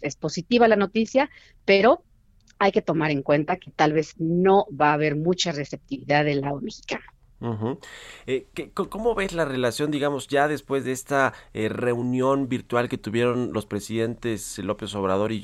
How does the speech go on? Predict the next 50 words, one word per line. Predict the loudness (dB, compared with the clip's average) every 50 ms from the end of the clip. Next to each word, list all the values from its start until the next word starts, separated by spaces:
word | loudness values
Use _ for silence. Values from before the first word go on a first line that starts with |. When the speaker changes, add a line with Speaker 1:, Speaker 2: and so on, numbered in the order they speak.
| -8 -6
Speaker 2:
y | -4 -4 -2 0
Joe | 0 -2 -2
Biden, | 0 0 0 2 2 0 0 -2 -2 -2 -6 -16 -20 -20 -20 -18 _
eh, | -6 -4 -2 -2 -2 -2 -4 -6 -4
que | -4 -6 -4
fue, | -2 -2 -2 -2
pues, | -2 -6 -6 -4
en | -2 -2
buenos | 0 -2 -2 -4 -4
términos, | -4 -4 -2 -2 -4 -4 -4 -4
muy, | -4 -4 -2 -2
muy | -2 -4 -6
diplomática, | -6 -6 -8 -4 -4 -4 -2 0 -2 -2 -2 -6 -12 -6 0 0 0 0 -2 -8 -18 -20 _
pero | -6 -2 -2 -2 -4
como | -4 -6 -6 -6 -6 -6
que | -8 -10
sin, | -10 -8 -6 -6 -4 -4 -6
sin | -6 -6 -4 -2
mucho | -2 -2 -2 -4 -8
fondo | -2 0 2 2 2 0 -4 -6
tampoco, | -6 -8 -8 -4 -6 -6 -6 -6 -6 -4
¿no? | -2 -2
No | -2 0 -2
hubo | 0 0 0
acuerdos, | -2 -2 0 -4 -4 -4 -4 -6 -8 -10 -10 -10
eh, | -10 -10 -10 -6
ya | -2 -2 -2 -2
formales | -2 -6 -4 -2 0 0 0 0 -2 -4 -8
sobre | -8 -10 -8 -8 -8
estrategias | -8 -8 -8 -8 -8 -6 -8 -10 -10 -10 -12 -14 -8
conjuntas, | -8 -10 -10 -6 -6 -4 -4 -4 -4 -6 -6 -6
en | -8 -8
fin. | -4 -2 -2 -2 -4 -8 -16 -20 -20 -20 -20 -16 _
Eh, | -4 -4 -4 -4 0
¿cómo, | 0 2 2 2 0 0 -2
cómo | -2 -2 -2 -4 -4
crees | -4 -6 -6 -6 -6
que | -4 -2
va | -2 -2
a | -2
ser | -2 -4 -4
la | -2 -2
relación | -2 -2 0 0 -2 -2 -2 -4 -2 0
tomando | 2 2 2 2 2 0
en | 0
cuenta, | -2 -2 -2 -2 -4 -6
pues, | -6 -8 -8 -2
todo | 0 0 0
este | 0 -4 -8
asunto | -12 -10 -6 -6 -8 -4 0 0 0 0